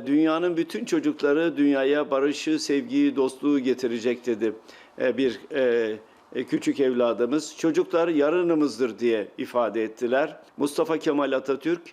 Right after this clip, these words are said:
yeni bir devleti inşa etti. Bağımsız bir devleti, güçlü bir devleti inşa etti. Bütün mazlum ülkelere örnek oldu.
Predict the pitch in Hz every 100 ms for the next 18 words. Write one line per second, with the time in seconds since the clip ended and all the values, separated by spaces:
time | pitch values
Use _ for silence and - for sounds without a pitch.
0 | - 131 147 170 185 170 131 131 120 120
1 | - 120 110 110 101 101 - 127 117 123
2 | 143 151 147 160 131 131 110 117 104 110
3 | 135 120 127 - 156 127 107 110 104 107
4 | - 95 101 - 92 95 98 - 139 156
5 | - - - 135 - 190 175 147 143 147
6 | 156 - 135 120 135 127 120 98 127 117
7 | 123 120 110 98 110 139